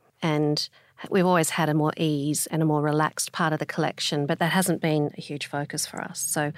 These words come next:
we're really more about event and work dresses and pieces. So we've had to convert, if you like, or pivot into a more easy collection, a more relaxed part of the collection.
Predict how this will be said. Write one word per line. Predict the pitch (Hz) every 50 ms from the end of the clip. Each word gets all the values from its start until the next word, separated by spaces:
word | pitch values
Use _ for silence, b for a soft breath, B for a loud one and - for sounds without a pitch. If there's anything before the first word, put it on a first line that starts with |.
| B B B -
we're | - 190 185
really | 196 196 175 156
more | 151 147
about | 147 156 151 147
event | 147 143 147 139 135 -
and | 156 147
work | 147 143 - -
dresses | - - - - - - - - B B B B B B B B B B B B B -
and | - 165 151
pieces. | - - - 175 - - - - - B B B B B B
So | - 208 196
we've | 196 220 233 247 247
had | - 208 180 180 -
to | - - - 185 175 170 165 160 160 - _ _ _ _ _
convert, | - - 175 165 160 175 165 160 175 180
if | - -
you | - 180
like, | 165 160 156 185 220 -
or | 165 156
pivot | - - - 185 175 175 - -
into | - 165 165 165 - - 160 156 160 -
a | - 175
more | 165 156 160 175 -
easy | 175 165 175 170 - 170 165 160 156 B B B B B B _ _ _ _ _ -
collection, | - 185 175 175 - - 233 240 226
a |
more | 180 180 175
relaxed | 165 170 160 170 170 - - - -
part | - - 185 180 185
of | 180
the | 185
collection. | - - 190 180 180 - - - 262 285 320 339